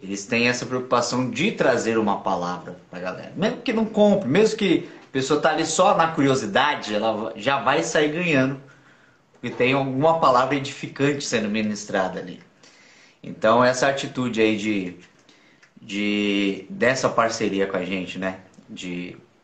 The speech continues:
patrocinar esses comentários bíblicos. E ainda todo mês mandar pra galera, né? É mais uma demonstração dessa aí, né? De, de edificar o povo, né?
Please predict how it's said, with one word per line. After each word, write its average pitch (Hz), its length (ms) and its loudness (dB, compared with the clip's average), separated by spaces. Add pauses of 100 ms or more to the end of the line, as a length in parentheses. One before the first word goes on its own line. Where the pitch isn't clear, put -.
(120)
patrocinar 104 640 0
esses - 200 -8
comentários 101 520 0
bíblicos. 95 640 -8 (560)
E 110 120 0
ainda 127 300 4
todo 151 240 0
mês 131 280 4
mandar 113 280 2
pra 113 160 2
galera, 107 560 4 (320)
né? 98 280 -12
É 107 100 -4
mais 120 260 0
uma 131 160 2
demonstração 127 760 -2
dessa 104 300 -2
aí, 95 180 -4
né? 95 180 -10 (560)
De, 92 640 -8 (400)
de 123 160 0
edificar 147 440 2
o 151 120 0
povo, - 360 -2 (200)
né? - 160 -16